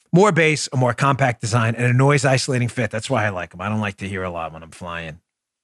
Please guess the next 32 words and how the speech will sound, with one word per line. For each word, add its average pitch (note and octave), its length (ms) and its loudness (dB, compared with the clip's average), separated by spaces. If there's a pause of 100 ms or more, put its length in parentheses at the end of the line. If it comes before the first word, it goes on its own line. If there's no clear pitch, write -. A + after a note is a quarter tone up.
(120)
And F2 160 -12
I F#2 100 -2
need, G2+ 180 -2
you G2 60 -10
know, F#2 60 -8
I F2+ 100 -6
need G#2 160 -6
some F2+ 160 -10
silence, F#2 380 -6
especially D3 360 -2
with G#2+ 100 -6
Lucy A2+ 340 -4
barking F#2+ 380 -12
out. D2 100 -20 (540)
Raycon G3+ 380 2
earbuds F3 460 4
are D#3 60 6
stylish F#3 560 2
and D#3+ 140 4
discreet, D3 380 4
no B2+ 120 4
dangling C3 440 2
wires A#2 320 2
or G#2 40 -6
stems. D#2+ 400 -10 (560)
The - 80 -10
company C3 300 0
was A#2 120 -2
co-founded B2 580 0
by A2 140 0
Ray E3+ 260 4
J, A3 340 4